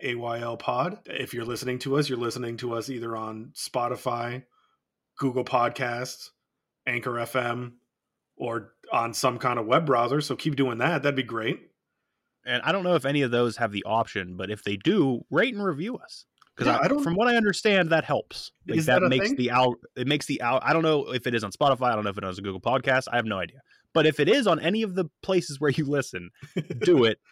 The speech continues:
Speaker 2: because something about it gets us in an algorithm. But again, we also don't give a shit about
Speaker 1: Yeah, not really.
Speaker 2: that.
Speaker 1: But it would be cool to have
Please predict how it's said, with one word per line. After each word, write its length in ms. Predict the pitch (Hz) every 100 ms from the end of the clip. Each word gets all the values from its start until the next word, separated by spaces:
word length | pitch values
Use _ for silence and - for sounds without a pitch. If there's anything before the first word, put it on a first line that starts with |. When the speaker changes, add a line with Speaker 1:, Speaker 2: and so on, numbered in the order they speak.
| - _
Speaker 2:
because 280 | 135 147 131
something 300 | - 170 185
about 400 | 160 127 143 143
it 160 | 143 - _ - -
gets 340 | 127 - -
us 200 | 120 123
in 80 | 131
an 80 | 110
algorithm. 840 | 104 117 143 151 160 156 160 160 _ _ -
But 220 | 127 147 -
again, 500 | 131 113 104 104 104
we 120 | 123
also 360 | 113 117 104 98 -
don't 180 | 107 101
give 140 | 101
a 40 | 95
shit 300 | - 98 -
about 520 | 101 95 95 - 147 -
Speaker 1:
Yeah, 180 | 180 170
not 220 | 170 147
really. 180 | 127 113
Speaker 2:
that. 160 | 107 - - -
Speaker 1:
But 160 | 165 180
it 80 | 190
would 140 | 202
be 120 | 202
cool 280 | 151 185 196
to 220 | 151 147 135
have 400 | 127 139 139 123